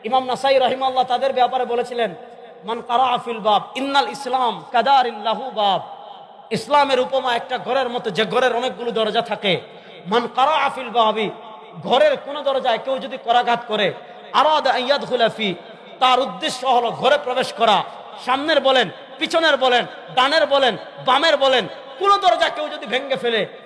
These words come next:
আপনার ঘর নিরাপদ থাকে না। ইমাম নাসাই বলেন, "মান আরাদা মুআবিয়া", দুনিয়ার কোন লেখক, দুনিয়ার কোন গবেষক, দুনিয়ার কোন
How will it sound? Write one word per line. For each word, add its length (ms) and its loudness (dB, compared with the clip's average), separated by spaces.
আপনার 300 0
ঘর 260 2
নিরাপদ 360 -2
থাকে 200 -6
না। 200 0
ইমাম 220 -2
নাসাই 340 2
বলেন, 280 2
"মান 160 0
আরাদা 440 2
মুআবিয়া", 680 2
দুনিয়ার 340 -2
কোন 220 -4
লেখক, 380 2
দুনিয়ার 360 0
কোন 200 -4
গবেষক, 480 2
দুনিয়ার 340 0
কোন 220 -6